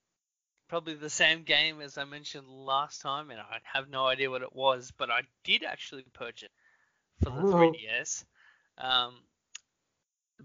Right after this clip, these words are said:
Speaker 1: Batman Blackgate.
Speaker 2: Ah,
Speaker 1: Um,
Speaker 2: yeah, yeah. <laughs>
Speaker 1: so, like, the sequel to,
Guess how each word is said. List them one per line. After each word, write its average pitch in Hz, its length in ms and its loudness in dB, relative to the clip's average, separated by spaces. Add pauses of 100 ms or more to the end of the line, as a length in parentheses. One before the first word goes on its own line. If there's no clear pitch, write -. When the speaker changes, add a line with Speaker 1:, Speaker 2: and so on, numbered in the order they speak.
Speaker 1:
Batman 127 560 -4
Blackgate. 123 880 -2 (520)
Speaker 2:
Ah, 127 300 4
Speaker 1:
Um, 156 80 2
Speaker 2:
yeah, 127 200 -6 (180)
yeah. 120 120 -16 (120)
<laughs> - 180 -12
Speaker 1:
so, 120 180 0
like, 113 180 -8 (260)
the 120 240 -18
sequel 127 520 2
to, 120 360 0